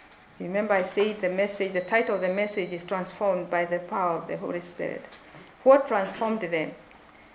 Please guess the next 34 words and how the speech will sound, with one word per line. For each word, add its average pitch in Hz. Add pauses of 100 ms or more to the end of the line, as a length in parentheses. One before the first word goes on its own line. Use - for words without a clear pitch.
(140)
They 196
received 220
the 190
power 190
of 175
the 170
Holy 185
Spirit. 180 (420)
It 208
was 196
like 196
a 190
revolution. 190 (560)
Everything 208
changed 165 (260)
when 180
they -
got 185
baptized. 180 (520)
They 185
turned 233
the 190
world 214 (120)
upside 185
down. 175 (400)
And 190
that 180
is 202
why 220 (840)
we 233
are 185
believers 196
today, 196
because 185